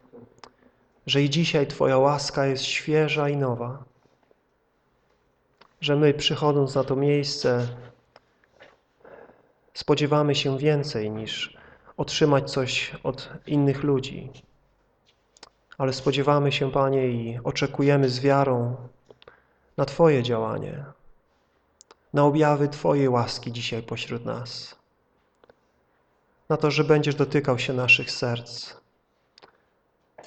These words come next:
że będziesz nam objawiał swą dobroć, swą miłość, swą wielkość, swą wspaniałość i że będziesz nas przemieniał, Panie. Prosimy,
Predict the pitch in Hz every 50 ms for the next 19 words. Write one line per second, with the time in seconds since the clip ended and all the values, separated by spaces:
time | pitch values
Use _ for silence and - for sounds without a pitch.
0 | - _ _ _ - 156 143 156 151 143 147 139 - 147 139 139 143 135 143 143
1 | 139 135 127 120 120 - - - 127 117 117 127 135 131 131 123 123 117 120 -
2 | - - - - - - - - 127 120 127 135 139 135 127 120 120 120 - -
3 | - - - - - _ _ _ _ _ _ _ _ _ _ _ - - - _
4 | _ _ _ _ _ _ _ _ _ _ _ _ _ _ - - - - 127 127
5 | 123 135 131 127 123 123 - 123 123 123 - - - - - - - - - -
6 | - - - 143 127 - - - - 127 127 127 123 123 120 117 117 127 - -
7 | - - - - - _ _ _ _ _ _ _ _ _ _ _ _ _ - _
8 | _ _ _ - - _ _ _ _ 151 160 151 139 151 143 143 143 139 - 147
9 | 139 131 135 - - - 143 135 131 131 127 127 127 117 120 120 120 120 120 123
10 | 127 135 139 139 139 - _ _ _ _ _ _ _ _ _ _ _ _ _ _
11 | _ _ _ _ _ _ _ _ _ _ _ _ _ _ _ _ _ _ _ _
12 | _ _ _ _ _ _ _ - - _ - 165 139 - - - 151 143 127 123
13 | 127 139 143 139